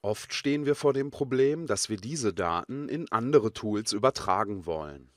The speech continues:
Dafür hat die Artikelverwaltung eine Lösung. Wir machen einen Rechtsklick auf irgendeinen Spaltennamen, zum Beispiel Artikelnummer, und im jetzt geöffneten Kontextmenü wählen wir Exportieren.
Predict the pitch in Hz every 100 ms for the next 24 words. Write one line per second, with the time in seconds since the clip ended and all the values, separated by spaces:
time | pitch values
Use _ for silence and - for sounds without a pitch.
0 | - 85 85 - 160 180 185 117 131 107
1 | - 202 - 110 104 85 80 82 - 117
2 | 156 - 95 135 98 95 85 78 69 -
3 | 90 98 - 147 90 90 82 90 - -
4 | - 151 - - 95 - 214 214 - 117
5 | 117 - 127 165 - 92 85 80 80 120
6 | 175 - 110 90 95 - 98 92 92 -
7 | - 196 - 90 85 80 90 170 _ _
8 | _ _ - 120 107 104 92 104 - -
9 | 139 107 - 107 92 92 147 196 127 101
10 | - - 107 98 90 95 156 - 90 95
11 | 110 160 156 175 175 - 101 - - 139
12 | - 107 90 73 69